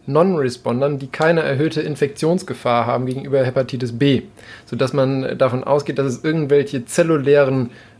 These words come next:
ähm, Gedächtniszellen gibt, die eben bei der Impfung den Impfstoff aufnehmen, eine Immunität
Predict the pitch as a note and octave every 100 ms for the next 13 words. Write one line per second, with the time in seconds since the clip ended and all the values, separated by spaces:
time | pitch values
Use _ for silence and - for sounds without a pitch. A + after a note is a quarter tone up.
0 | - C3+ B2+ A#2 A#2+ D3+ D3+ C#3 - -
1 | B2 A2+ A#2 A#2 C#3+ - - C#3+ C#3+ C#3
2 | C3+ C#3 C3 B2 B2+ B2 - C#3+ C#3 D#3
3 | D3 C3+ - _ _ _ - C#3 C#3 D3
4 | - C3+ A#2+ - D3 F3+ F3 E3+ F3+ -
5 | C#3 C3+ C3 C3 B2 - D#3+ E3+ -